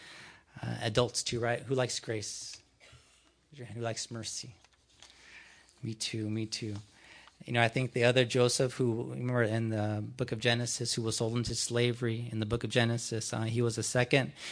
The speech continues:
he was second in command in Egypt. You guys know the story, right? Those of you know the story. When his brothers came to buy, when he was sold, right?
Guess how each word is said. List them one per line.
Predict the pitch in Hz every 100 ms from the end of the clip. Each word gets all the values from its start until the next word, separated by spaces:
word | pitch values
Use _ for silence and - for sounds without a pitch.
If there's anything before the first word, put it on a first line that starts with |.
| -
he | 156
was | 156
second | 156 147 156
in | 147
command | 139 131 120
in | 113
Egypt. | 110 120
You | 135
guys | 139
know | 131
the | 110
story, | - 120 117 123
right? | 127 131 131 - _ _ 139
Those | 120
of | 120
you | 117
know | 120
the | 117
story. | - 127 123 127 123 - - -
When | 117
his | 113 117 113
brothers | 120 120 117
came | - 120 113
to | 113
buy, | 113 120
when | 120 120
he |
was | 123
sold, | - 131 131 127
right? | 135 143